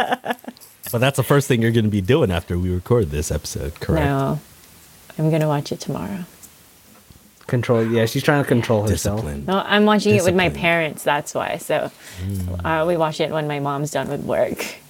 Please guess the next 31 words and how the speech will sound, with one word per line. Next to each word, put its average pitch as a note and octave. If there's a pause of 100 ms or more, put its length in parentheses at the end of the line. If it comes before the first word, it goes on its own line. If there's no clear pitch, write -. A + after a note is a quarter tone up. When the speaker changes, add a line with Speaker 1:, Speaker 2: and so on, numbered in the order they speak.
(120)
Speaker 2:
And G3+
it's A#3
only C4+
out F#3
on F3
Wednesdays F3+
and D3+
Thursdays. - (1400)
One E3+
episode D3+
each -
day. - (800)
Speaker 1:
Oh, G#2+
Speaker 2:
It's -
Speaker 1:
what A2+
Speaker 2:
still F3
Speaker 1:
coincidence. D#3+
Speaker 2:
going. D#3+
It's D3+
Speaker 1:
Today's A#2
Speaker 2:
brand -
Speaker 1:
a -
Speaker 2:
new. D#3
Speaker 1:
Thursday. G2 (360)
Speaker 2:
Yeah, - (300)
we G3+
watched -
an -
episode - (800)
today. - (1040)
<laughs> A2